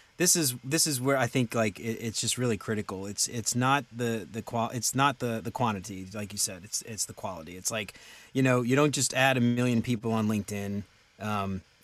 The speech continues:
to get your, your numbers up. It's not like Facebook <laughs> or Twitter or something, right? It's sending a note like, "Hey, I found this thing that you posted really interesting. I'd love to, I can't wait to connect and learn more," right?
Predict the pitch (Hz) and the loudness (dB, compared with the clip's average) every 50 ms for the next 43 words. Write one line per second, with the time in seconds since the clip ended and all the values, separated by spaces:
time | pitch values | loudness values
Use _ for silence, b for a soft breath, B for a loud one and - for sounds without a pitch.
0 | _ - - 113 104 110 107 110 - 110 110 107 107 104 104 113 110 104 107 117 | _ -2 -2 0 2 0 0 0 -2 -2 -4 -4 -4 -4 -6 -6 -4 0 0 2
1 | 120 117 110 107 101 95 107 98 98 - 113 - - 123 120 98 120 117 - - | 2 2 2 2 2 2 0 0 0 -2 -2 -2 0 0 0 0 -2 -4 -4 -4
2 | - 113 110 - - 127 - - 139 147 - - 139 135 123 117 113 113 104 - | -2 -2 -2 -2 -2 -2 0 2 2 2 2 2 2 2 4 2 2 2 2 0
3 | - 110 104 98 98 98 104 104 107 107 B B B B B B 135 143 139 - | 0 -2 -2 -4 -4 -4 -4 -4 -4 -6 B B B B B B 2 2 4 4
4 | - - - - - - - 165 156 170 175 170 160 143 131 151 156 139 110 - | 2 2 0 -2 0 2 4 6 6 6 6 6 6 6 8 8 8 6 6 2
5 | 107 120 113 107 - - - 160 196 185 147 123 110 123 117 - - 151 156 165 | 0 -2 -2 -2 -4 -2 2 2 4 4 4 2 2 0 -2 0 2 2 2 4
6 | 160 143 120 - - - 143 165 170 151 127 117 113 - - 120 110 - - 117 | 4 4 4 4 2 2 2 2 2 2 2 0 -2 0 0 0 0 0 0 0
7 | 110 120 123 120 120 120 131 135 - 139 - - 110 104 104 104 98 110 113 110 | 0 0 0 0 2 0 0 0 -2 -4 -2 -2 -2 -2 -2 -2 -2 -2 -4 -4
8 | - 123 117 113 110 110 95 95 101 110 - - 127 120 113 120 120 110 - 110 | -2 -2 -2 -2 -2 -4 -6 -8 -10 -12 -8 -8 -8 -6 -4 -4 -4 -4 -6 -8
9 | - 120 117 113 113 110 - 110 107 110 110 107 107 107 101 92 87 80 87 110 | -4 -4 -2 -2 -2 -4 -4 -6 -4 -4 -2 -2 -2 -2 -2 -4 -6 -6 -6 -4
10 | 110 113 110 | -4 -4 -4